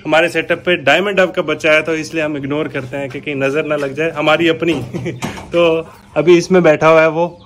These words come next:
तो अभी check करते हैं कि इसको incubate, हाँ, कर रहा है, नज़र आ गया मुझे। Incubate तो कर रहा है, मतलब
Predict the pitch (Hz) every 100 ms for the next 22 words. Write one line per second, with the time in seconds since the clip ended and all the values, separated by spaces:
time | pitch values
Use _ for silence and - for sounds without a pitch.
0 | - _ 143 143 - 160 160 143 151 147
1 | 156 139 156 151 156 160 - 143 - 151
2 | 143 135 143 143 - 131 123 135 127 123
3 | 123 127 127 120 123 135 135 131 123 -
4 | - - - 147 160 156 160 170 151 151
5 | 165 156 165 165